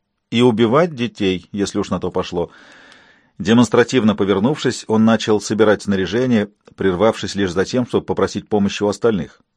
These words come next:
Трое других лаборантов неохотно взялись ему помогать, и лишь тогда до Кейт дошло, что все они заняли выжидательную позицию.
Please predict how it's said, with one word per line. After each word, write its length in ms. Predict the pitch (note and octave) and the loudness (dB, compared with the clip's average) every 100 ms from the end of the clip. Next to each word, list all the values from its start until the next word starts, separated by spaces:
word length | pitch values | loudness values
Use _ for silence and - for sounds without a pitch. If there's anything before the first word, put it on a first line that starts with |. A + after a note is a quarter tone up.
| _ _ _ _ _ | _ _ _ _ _
Трое 280 | G#2+ A2+ D3 | 0 4 4
других 340 | A#2+ A2 B2+ | 4 0 -2
лаборантов 640 | A#2+ G#2+ A2 C#3+ B2+ A2 A2+ | 0 4 4 4 0 -4 0
неохотно 640 | A#2 A#2+ - C3+ B2+ A2+ | 4 4 2 -2 0 0
взялись 380 | F#2 A2 G#2+ G#2 | 0 0 -2 0
ему 180 | G2+ G2 | -2 0
помогать, 580 | F#2+ G2 F#2 D#3+ D#3 _ _ _ _ _ _ _ _ - | -2 -2 2 2 2 _ _ _ _ _ _ _ _ -4
и 80 | B2+ | 2
лишь 220 | D3 D#3 | 4 2
тогда 600 | - F3+ E3+ D#3+ F3+ C#3+ | 2 0 2 2 4 4
до 180 | F#2+ A#2 | 4 2
Кейт 400 | - E3 F#3+ F3+ | 2 2 2 2
дошло, 480 | G#2+ C3 - A#2+ F#2+ | 2 2 2 -2 -2
что 200 | - G2+ | 0 -4
все 340 | G2 - D3+ D3+ | -4 -2 2 2
они 160 | D3 | 2
заняли 340 | B2+ D3+ C#3 C3 | 2 2 4 2
выжидательную 640 | C3 D3 C3+ G2+ F#2 F2+ | 2 2 2 2 -2 -4
позицию. 560 | E2 E2+ D2+ - B1+ | -4 -4 -6 -14 -16